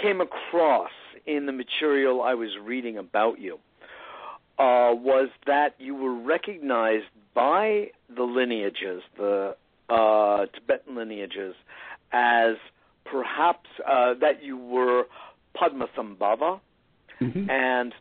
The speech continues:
Speaker 1: that you were Milarepa.
Speaker 2: Yep.
Speaker 1: Uh, yes.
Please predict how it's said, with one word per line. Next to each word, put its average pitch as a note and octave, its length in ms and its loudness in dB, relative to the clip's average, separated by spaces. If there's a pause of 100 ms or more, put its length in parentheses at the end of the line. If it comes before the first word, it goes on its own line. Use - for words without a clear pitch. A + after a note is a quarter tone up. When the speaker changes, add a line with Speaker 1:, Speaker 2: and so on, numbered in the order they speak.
Speaker 1:
that B2+ 320 2
you B2 300 -8
were A#2+ 440 0
Milarepa. A#2+ 760 -2 (680)
Speaker 2:
Yep. - 140 0
Speaker 1:
Uh, G#2+ 560 2 (3500)
yes. D#3 300 0